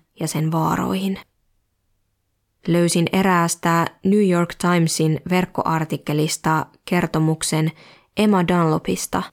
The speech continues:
joka oli kuullut kertomuksia sillalta. Kertomukset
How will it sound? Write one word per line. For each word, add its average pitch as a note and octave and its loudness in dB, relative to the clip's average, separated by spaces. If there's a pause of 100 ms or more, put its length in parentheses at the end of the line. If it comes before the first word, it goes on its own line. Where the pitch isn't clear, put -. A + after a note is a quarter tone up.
(300)
joka D#3+ 0
oli G#3 2
kuullut D#3+ 0
kertomuksia C#3+ -4 (160)
sillalta. D#3 -6 (1500)
Kertomukset E3 -2